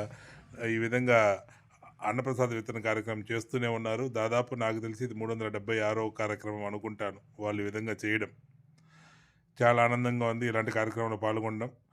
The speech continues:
మనకు కూడా ఎప్పుడన్నా కుదిరితే బర్త్‌డేలు, ఆ ఫంక్షన్లు, ఈ ఫంక్షన్లు అంటూ వేలకు వేలు, లక్షలకు లక్షలు తగలబెట్టేదానికన్నా మీ బర్త్‌డే కావచ్చు, మీ బిడ్డల బర్త్‌డేలు కావచ్చు, పిల్లల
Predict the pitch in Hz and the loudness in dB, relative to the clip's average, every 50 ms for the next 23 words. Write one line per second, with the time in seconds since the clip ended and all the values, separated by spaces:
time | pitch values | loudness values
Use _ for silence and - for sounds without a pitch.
0 | _ _ _ _ - 104 104 117 135 135 135 - 147 143 135 123 113 - - - | _ _ _ _ -8 -4 -2 -2 -2 -2 0 0 2 4 4 4 2 0 -6 -8
1 | 107 107 123 127 123 117 - 123 117 131 135 135 135 135 120 104 - - _ _ | -4 -2 -2 -2 -2 -2 -2 2 4 4 4 4 2 2 0 0 0 -4 _ _
2 | _ _ _ _ _ _ _ _ _ - 110 113 120 120 - 135 131 131 131 127 | _ _ _ _ _ _ _ _ _ 0 2 2 2 2 2 2 4 6 6 6
3 | 123 123 123 123 120 - 117 113 123 110 127 123 123 120 135 127 120 117 120 117 | 4 2 0 -2 0 4 4 6 6 6 4 2 2 0 -2 -2 -2 -2 0 0
4 | 120 120 123 120 - 127 120 117 113 113 110 104 120 113 110 110 110 117 120 120 | 0 0 0 -2 -2 -4 -2 -2 -2 -2 -2 -4 -2 -2 -2 0 0 2 2 2
5 | 120 113 123 120 117 117 113 110 104 - 123 123 110 117 117 107 110 - 113 113 | 0 0 0 -2 -2 0 -2 -2 -2 -2 -4 -4 -2 -2 -2 -4 -4 -4 -4 -2
6 | 107 104 113 107 110 113 113 113 113 107 113 107 110 107 110 104 - 110 110 110 | -2 -2 -2 -2 -2 0 -2 -2 -2 -2 -2 -2 -4 -4 -4 -4 -6 -6 -4 -4
7 | 104 101 101 104 107 - - - - - - _ _ - 110 110 123 143 160 170 | -4 -4 -4 -8 -10 -16 -20 -20 -20 -20 -20 _ _ -10 -6 -2 0 2 2 2
8 | 156 127 104 - - _ _ _ _ _ _ _ _ _ _ _ _ _ _ _ | 2 0 -2 -6 -12 _ _ _ _ _ _ _ _ _ _ _ _ _ _ _
9 | _ _ _ _ _ _ _ _ _ - 117 113 117 117 - 139 139 135 127 120 | _ _ _ _ _ _ _ _ _ -2 0 2 2 2 4 6 6 6 8 8
10 | 131 123 123 123 117 - 131 127 123 120 113 110 110 120 127 131 123 120 113 - | 8 8 8 6 4 2 0 0 2 0 0 2 2 2 2 4 2 2 2 0
11 | 120 123 120 120 110 120 113 113 113 110 - 113 104 123 113 120 120 | 0 0 0 2 2 4 4 4 2 0 -4 -6 -6 -4 -2 2 4